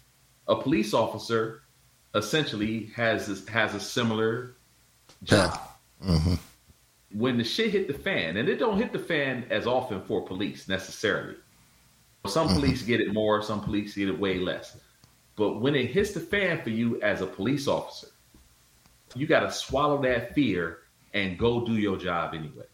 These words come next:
Speaker 2: Mm.
Speaker 1: If you're in the military, same thing. When the bell goes off,
Speaker 2: Mm-hmm.
Speaker 1: you gotta be ready
Speaker 2: Mm-hmm.
Speaker 1: to go in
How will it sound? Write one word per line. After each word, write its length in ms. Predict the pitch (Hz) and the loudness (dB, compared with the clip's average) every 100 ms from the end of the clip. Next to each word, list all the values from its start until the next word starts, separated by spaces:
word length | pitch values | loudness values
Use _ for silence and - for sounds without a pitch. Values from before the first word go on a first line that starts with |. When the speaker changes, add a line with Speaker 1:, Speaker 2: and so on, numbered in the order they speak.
| 107 | 0
Speaker 2:
Mm. 500 | 98 90 87 82 78 | 2 4 2 2 0
Speaker 1:
If 140 | - | 0
you're 120 | 117 | 0
in 60 | 113 | 0
the 60 | 120 | 2
military, 640 | 156 143 - 113 82 - - _ _ _ | 2 2 0 -2 -2 -6 -16 _ _ _
same 460 | - 107 113 120 120 | -6 0 0 0 0
thing. 260 | 127 76 - - _ | -2 -2 -8 -18 _
When 160 | 82 90 | -8 -6
the 60 | |
bell 440 | 78 110 123 147 143 | -2 2 4 2 4
goes 300 | 143 151 147 | 4 4 4
off, 380 | 147 85 - - _ _ _ - | 2 0 -6 -14 _ _ _ -6
Speaker 2:
Mm-hmm. 360 | 87 87 80 101 | 0 0 2 2
Speaker 1:
you 80 | 87 78 | 2 2
gotta 300 | 135 127 - | 0 0 0
be 160 | 110 | -2
ready 400 | 104 98 113 92 - - _ _ _ _ - | -2 0 0 0 -6 -18 _ _ _ _ -2
Speaker 2:
Mm-hmm. 300 | 87 87 80 | 2 2 4
Speaker 1:
to 60 | |
go 360 | 107 107 104 101 | 2 2 0 -2
in 340 | 104 101 98 | -2 -2 -2